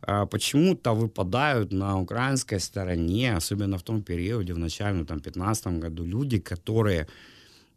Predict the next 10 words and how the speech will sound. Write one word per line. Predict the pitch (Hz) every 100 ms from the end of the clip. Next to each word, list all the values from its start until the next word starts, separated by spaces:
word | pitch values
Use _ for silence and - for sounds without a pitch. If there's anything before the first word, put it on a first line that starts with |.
| -
никогда | 113 131 160 160 156
не | 143 123
были | 113 101 98 82 -
проукраинской | - 104 110 117 117 113 - 95
позиции, | - 95 92 104 87 - 80
да, | 87 110 95
а |
конкретно, | 85 92 98 113 113 101 92 87 82 80 78
в | -
принципе, | 107 120 - 87